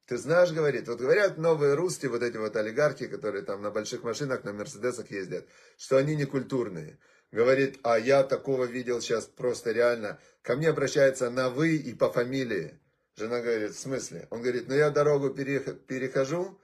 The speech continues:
а тут останавливается, тормозит такой «Мерседес» и говорит: «Ну, для вас же, козлов, переходы сделаны».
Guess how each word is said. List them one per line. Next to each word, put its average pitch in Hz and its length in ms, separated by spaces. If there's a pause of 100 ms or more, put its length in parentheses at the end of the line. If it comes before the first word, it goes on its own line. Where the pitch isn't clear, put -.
(400)
а 107 140
тут 160 240
останавливается, 160 680
тормозит 135 460
такой 135 240
«Мерседес» 143 600 (240)
и 117 80
говорит: 139 380
«Ну, 143 160
для 151 220
вас 170 280
же, 156 160
козлов, 156 580
переходы 160 640
сделаны». 113 640